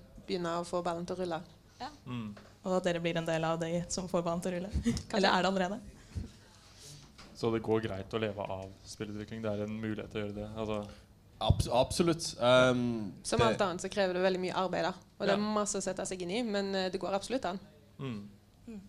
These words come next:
Speaker 2: Hva er noen av utfordringene dere møter på nå, selv om dere er etablerte?
Speaker 4: Ehm,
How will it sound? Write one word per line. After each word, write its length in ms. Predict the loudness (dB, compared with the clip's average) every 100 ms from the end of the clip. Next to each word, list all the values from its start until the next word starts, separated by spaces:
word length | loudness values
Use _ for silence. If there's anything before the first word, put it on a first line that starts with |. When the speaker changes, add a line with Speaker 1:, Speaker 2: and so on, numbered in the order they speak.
| -20 -6
Speaker 2:
Hva 120 | 0 0
er 60 | 0
noen 140 | 0
av 220 | 0 0 -4
utfordringene 640 | -4 -4 -4 -4 -4 -2
dere 100 | -2
møter 240 | -4 -8 -8
på 100 | -6 -4
nå, 140 | -4 -4 -6 -6
selv 300 | -4 -4 -2
om 60 | -2
dere 220 | 0 0 -2 -8
er 180 | -6 -4
etablerte? 460 | -4 -2 -4 -4 -10 -12 -14 -14 -16 -20 -20 -20 -20 -20 -20 -20 -20 -20 -16 -14 -14 -18 -20 -20 0
Speaker 4:
Ehm, 440 | 6 8 8 8